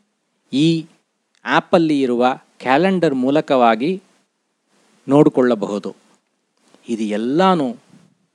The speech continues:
ಫ್ರೀಯಾಗಿ ಆ್ಯಪ್ ಕೊಡ್ತಾಗಿದ್ದೀವಿ.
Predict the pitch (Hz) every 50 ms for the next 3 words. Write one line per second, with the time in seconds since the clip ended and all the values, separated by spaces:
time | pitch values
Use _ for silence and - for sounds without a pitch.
0 | _ _ _ _ _ _ _ _ _ _ _ _ _ _ _ _ - - - 165
1 | 185 202 208 208 214 202 180 170 170 165 185 196 190 - _ _ _ _ _ _
2 | _ _ _ _ _ _ _ _ _ _ _ _ _ - - 120 139 156 - _
3 | - 120 107 - - - 117 104 110 101 113 113 135 165